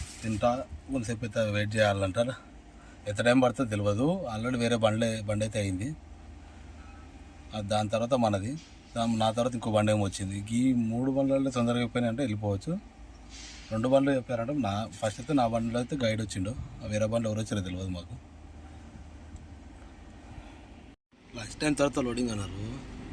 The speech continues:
లంచ్ టైమ్ కూడా అయిపోయింది, టైమ్ మూడు, మూడు అవుతుంది. ఐదు నిమిషాలు తక్కువ మూడు అవుతుంది. మళ్ళీ ఇప్పుడు పోయి అడుగుతానేమో మూడున్నర, నాలుగు అవుతుంది అంట లోడింగ్. లోడింగ్ వెనక already వేరే బండి అయింది, ఆ బండి అయిపోయినా వేస్తా అంటున్నారు.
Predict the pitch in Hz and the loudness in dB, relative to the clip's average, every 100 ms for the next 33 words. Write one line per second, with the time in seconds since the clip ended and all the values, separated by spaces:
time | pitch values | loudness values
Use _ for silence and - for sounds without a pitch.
0 | - 113 110 131 131 123 113 104 101 101 | -10 -8 -6 -4 -2 -2 -2 -4 -6 -4
1 | 101 110 117 110 110 107 107 107 101 120 | -6 -4 -4 -2 -4 -4 -4 -4 -4 -6
2 | 98 - - - - - - - - - | -6 -12 -16 -14 -14 -14 -14 -14 -14 -14
3 | - 101 107 107 110 113 101 123 113 101 | -12 -6 -4 -4 -4 -6 -4 -2 -2 -2
4 | 95 - 90 92 - - - - - - | -4 -8 -10 -10 -10 -10 -10 -10 -8 -2
5 | 120 123 117 113 113 107 104 104 107 98 | 0 0 0 0 0 0 0 -2 -4 -2
6 | 95 117 147 - - - - - - - | -2 -6 -8 -12 -12 -12 -12 -12 -12 -12
7 | - 113 120 123 113 123 110 104 107 120 | -6 0 2 2 2 0 0 0 -2 0
8 | 110 101 101 110 104 92 - - - 107 | -2 -2 0 0 0 -4 -8 -14 -10 -6
9 | 107 104 101 98 98 113 104 104 104 101 | 0 0 0 -4 -2 -2 -2 -2 -4 -4
10 | 101 95 95 104 135 113 98 104 113 101 | -4 -4 -4 -2 -2 -2 -4 -2 -2 0
11 | 120 135 117 110 - 104 95 95 | -2 0 -2 -4 -6 -6 -6 -10